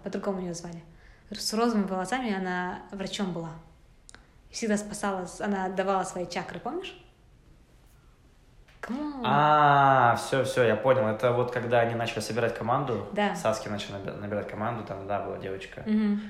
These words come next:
Speaker 2: Всё, всё, я пос-, понял, о ком ты.
Speaker 1: Я почему-то думала, что вот эта девочка, э, дочка Саски и Сакуры, я думала, что Сакура адапт как-то вот усыновила. Оказывается, нет, это прям ребёнок, да, их?
Speaker 2: Ещё раз прослушал.
Speaker 1: <laughs>
Speaker 2: Я у меня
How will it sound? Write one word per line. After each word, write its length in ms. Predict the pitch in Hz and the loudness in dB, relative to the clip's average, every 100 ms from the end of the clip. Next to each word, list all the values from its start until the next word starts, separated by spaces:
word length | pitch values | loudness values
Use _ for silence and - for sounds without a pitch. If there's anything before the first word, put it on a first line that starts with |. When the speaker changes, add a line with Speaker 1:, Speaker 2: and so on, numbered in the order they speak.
| - - - | -14 -20 -12
Speaker 2:
Всё, 220 | - 107 | -4 -4
всё, 160 | - 95 | -2 -4
я 60 | |
пос-, 220 | 92 - - | -6 -8 -10
понял, 180 | 101 - | -8 -8
о 140 | - | -8
ком 100 | - | -8
ты. 160 | - - - - - | -10 -10 -16 -16 -8
Speaker 1:
Я 80 | 208 | -2
почему-то 340 | 214 220 220 | -2 0 0
думала, 340 | 196 262 294 208 | 2 0 0 -2
что 160 | - | -2
вот 140 | 185 202 | -2 -2
эта 140 | 196 | -2
девочка, 500 | 175 247 381 - 180 170 - - 302 | 0 2 0 -4 -8 -10 -14 -18 -10
э, 140 | 233 196 | -6 -2
дочка 400 | 208 208 - 185 | -2 -2 -6 -8
Саски 440 | - 196 - - | -6 -8 -8 -12
и 100 | 185 | -10
Сакуры, 380 | 196 254 254 180 | -4 -4 -4 -4
я 120 | 180 | -4
думала, 220 | 185 226 | -4 -4
что 140 | 214 - | -4 -6
Сакура 560 | - 202 202 190 180 170 - - - - - 220 | -6 -4 -4 -4 -6 -10 -16 -20 -20 -20 -20 -12
адапт 320 | 196 175 - - | -8 -8 -10 -16
как-то 240 | 190 - - | -18 -18 -20
вот 160 | - - | -20 -16
усыновила. 640 | 208 - 233 240 240 180 170 - - - | -10 -4 0 2 2 2 -2 -10 -16 -10
Оказывается, 320 | 190 254 254 | -6 -6 -6
нет, 160 | 247 214 | -6 -8
это 180 | - 180 | -10 -10
прям 460 | 175 180 185 202 208 | -8 -8 -8 -8 -10
ребёнок, 400 | 196 196 190 175 | -4 -4 -4 -6
да, 100 | 214 | -6
их? 240 | 247 202 - - - - - - - - - 269 - - - - - - - - - - - | -6 -10 -14 -20 -20 -20 -20 -20 -20 -20 -20 -20 -20 -20 -20 -20 -20 -20 -20 -20 -20 -18 -12
Speaker 2:
Ещё 220 | - 107 | -6 -4
раз 120 | 110 | -4
прослушал. 480 | - 117 - - 240 | -6 -10 -10 -8 2
Speaker 1:
<laughs> 1160 | 254 143 - 160 214 - - - - - 208 - | 6 8 10 12 12 12 12 8 2 -2 -2 8
Speaker 2:
Я 140 | 139 | 10
у 80 | 131 | 10
меня 280 | 131 123 110 | 6 4 4